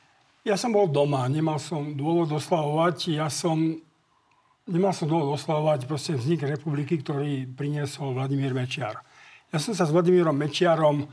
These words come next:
rozišiel dva týždne po voľbách v deväťdesiatom roku, e,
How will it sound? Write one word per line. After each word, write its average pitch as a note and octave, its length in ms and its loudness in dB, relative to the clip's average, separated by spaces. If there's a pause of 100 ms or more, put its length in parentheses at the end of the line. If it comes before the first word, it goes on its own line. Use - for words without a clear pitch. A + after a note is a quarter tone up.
(400)
rozišiel D3+ 960 -2
dva D#3+ 240 0
týždne D#3 400 -2
po C#3+ 160 -2
voľbách C#3+ 480 0
v C3 80 -4
deväťdesiatom C#3+ 560 -4
roku, C#3+ 400 -4
e, - 0 -